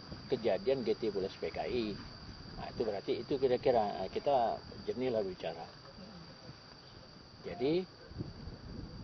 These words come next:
dalam pengumpulan itu udah tersiar di, eh, medsos, udah ada juga, eh, apa, berita-berita bahwa akan diadakan seminar pelurusan sejarah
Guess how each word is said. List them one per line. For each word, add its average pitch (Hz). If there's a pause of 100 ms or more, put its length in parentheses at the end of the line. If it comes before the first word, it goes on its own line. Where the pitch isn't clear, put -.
(140)
dalam 170
pengumpulan 156
itu 226 (240)
udah 147
tersiar 139
di, 165
eh, 113
medsos, 117
udah 104
ada 110
juga, 117 (240)
eh, 101 (200)
apa, 135
berita-berita 110 (160)
bahwa 107
akan 117
diadakan 107
seminar 107 (160)
pelurusan 123
sejarah 117